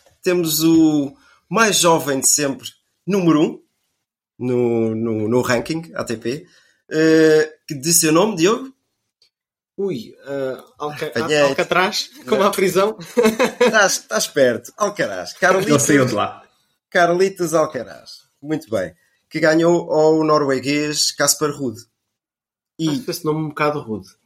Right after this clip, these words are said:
Speaker 1: Sim. Também, também po-, podes achá-lo, sim. Casper Ruud, que ficou em segundo lugar também do ranking. Ou seja, foi a primeira vez que no, na final mo-, de um grande slam se estava a lutar pelo primeiro lugar do ranking.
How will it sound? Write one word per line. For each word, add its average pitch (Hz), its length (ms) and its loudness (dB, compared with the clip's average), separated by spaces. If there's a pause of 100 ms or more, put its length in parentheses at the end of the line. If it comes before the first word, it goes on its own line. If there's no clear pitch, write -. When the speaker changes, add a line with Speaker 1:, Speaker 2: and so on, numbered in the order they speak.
(100)
Speaker 1:
Sim. - 380 -4 (540)
Também, 101 260 -2
também 107 240 -6
po-, 131 180 -4 (140)
podes 147 240 -2
achá-lo, 92 300 -6
sim. - 220 -12 (500)
Casper 190 500 0
Ruud, 208 440 -4
que 220 380 -12 (200)
ficou 226 520 -6
em 233 80 2
segundo 226 280 -2
lugar 226 300 -2
também 233 220 -2
do 247 80 -6
ranking. 208 400 -8 (500)
Ou - 60 -6
seja, 156 200 -2
foi 226 160 0
a 233 40 -2
primeira 214 420 0
vez 139 420 -10 (440)
que - 80 -8
no, 180 160 -2
na 180 160 2
final 180 300 0
mo-, 139 260 -4
de 139 80 -10
um 135 100 -4
grande 180 260 -2
slam 139 480 -6 (100)
se - 100 -8
estava 170 280 -4
a 175 40 0
lutar 170 320 -6
pelo 180 180 -8
primeiro 180 340 -2
lugar 170 260 -2
do 175 80 -6
ranking. 151 360 -8